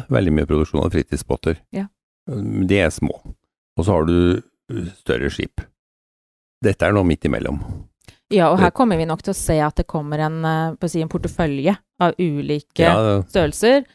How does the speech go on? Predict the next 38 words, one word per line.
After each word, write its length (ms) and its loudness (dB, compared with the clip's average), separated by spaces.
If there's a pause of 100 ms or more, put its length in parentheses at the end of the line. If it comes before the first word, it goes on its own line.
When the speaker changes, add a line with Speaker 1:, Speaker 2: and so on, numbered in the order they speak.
(180)
Speaker 2:
men 400 0
ikke 320 2
en 280 6
så 280 0
stor 300 -6
portefølje 600 -2
at 100 -4
du 180 -4
ikke 180 -6
får 300 0
på 100 -4
en 80 -6
måte 320 -6
skaleringseffekten. 1200 -4 (320)
Så 100 0
vi 100 2
må 80 0
standardisere 840 0 (100)
på 80 -2
noen 300 -4
formater. 640 -2 (200)
Speaker 1:
Mm. 300 2
Speaker 2:
Eh, 800 4
men 160 2
vi 80 4
ser 220 2
jo 100 4
allerede 400 4
nå 140 -2 (100)
at, 360 2
eh, 680 4
Seabuss 500 -2
skal 280 0
jo 100 2
i 80 0
gang, 480 -2
eh, 580 0
med 220 -4